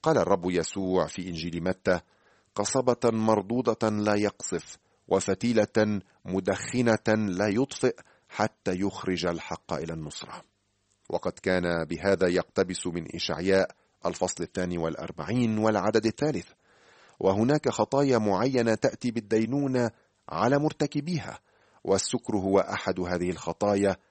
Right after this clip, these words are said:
وكذلك تعاطي المخدرات. وهنالك أمثلة كثيرة على أناس انخرطوا في هذه الخطايا، وعملت الخطية على التغلغل في حياتهم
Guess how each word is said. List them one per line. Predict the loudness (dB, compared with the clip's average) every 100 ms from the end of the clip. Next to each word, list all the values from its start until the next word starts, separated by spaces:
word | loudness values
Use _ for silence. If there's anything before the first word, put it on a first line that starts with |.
| _ _
وكذلك | -4 0 0 2 2 2 0 2 2 0
تعاطي | -2 0 -2 -4
المخدرات. | -6 -6 -8 -6 -4 -4 -6 -14 -20 _ _ _ _
وهنالك | -2 2 4 4 4 4
أمثلة | 4 4 2 2 2 2 0 0
كثيرة | -4 -2 2 2
على | 4 2
أناس | 2 0 2 0 0
انخرطوا | 0 0 -2 2 2 2 -2
في | -6 -2
هذه | -2 0
الخطايا، | -4 -4 -4 -4 -4 -6 -10 _ _ _ -6
وعملت | 0 2 2 2 2 0 -2
الخطية | -8 -8 -4 -2 0 0
على | 2 -2
التغلغل | -2 -4 0 0 0 -2 -4
في | -6 -6
حياتهم | -4 -2 0 0 -4 -4 -6